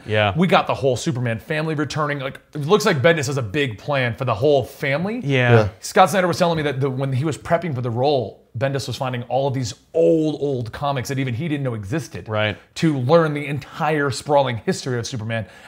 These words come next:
Speaker 2: and bring it all back in.
Speaker 1: Okay.
Speaker 3: Oh, yeah, there's a massive amount of history. I mean,
Speaker 2: Yeah.
Speaker 3: there's, there's a time that Superman split in half when he first encountered Red Kryptonite, and you had Clark Kent, and then you had Superman.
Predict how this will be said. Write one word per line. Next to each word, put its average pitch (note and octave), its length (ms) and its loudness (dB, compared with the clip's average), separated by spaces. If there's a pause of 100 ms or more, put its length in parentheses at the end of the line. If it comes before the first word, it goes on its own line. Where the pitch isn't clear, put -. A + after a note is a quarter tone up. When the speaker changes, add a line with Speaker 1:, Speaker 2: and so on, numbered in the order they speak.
Speaker 2:
and C#3+ 120 0
bring C#3 220 0
it C#3+ 160 0
all C#3 380 10
back A#2+ 420 0
in. G#2+ 220 -10 (240)
Speaker 1:
Okay. F#3+ 320 2 (220)
Speaker 3:
Oh, F#3+ 140 8
yeah, E3+ 140 10
there's F#3+ 160 8
a - 20 0
massive D#3+ 300 6
amount A#2 160 4
of G#2+ 60 0
history. G2+ 340 -2
I A2+ 40 2
mean, C#3 140 4
Speaker 2:
Yeah. D3+ 60 8
Speaker 3:
there's, D#3 260 4 (300)
there's A3 160 6
a G3+ 40 2
time F3+ 220 6
that C#3+ 80 2
Superman E3+ 400 4
split D#3+ 260 2
in C3+ 80 4
half B2+ 340 4
when C3 60 0
he B2+ 60 2
first C3+ 240 -2
encountered B2 300 0
Red A#2+ 160 2
Kryptonite, E3+ 420 0 (220)
and B2 100 2
you C3 80 2
had C3 180 2
Clark C#3 280 2
Kent, B2+ 180 -2
and A#2+ 180 0
then A#2+ 60 2
you A#2+ 60 2
had A2+ 100 2
Superman. D#3 420 -4